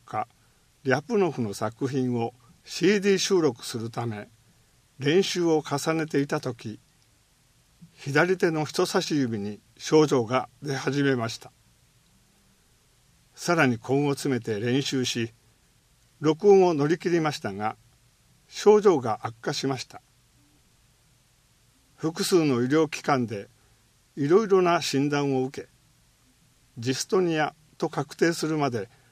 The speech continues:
半年かかりました。ジストニアは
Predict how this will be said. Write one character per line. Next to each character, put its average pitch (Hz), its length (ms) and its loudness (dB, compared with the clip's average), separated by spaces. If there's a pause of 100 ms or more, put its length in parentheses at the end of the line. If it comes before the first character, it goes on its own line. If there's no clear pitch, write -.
(120)
半 185 300 -2
年 185 380 -4
か - 200 -18
か 123 100 -6
り 113 80 -6
ま 101 140 -8
し - 80 -10
た。 - 140 -16 (1700)
ジ 123 200 -4
ス - 120 -6
ト 220 140 -4
ニ 190 160 0
ア 151 100 0
は 135 220 -2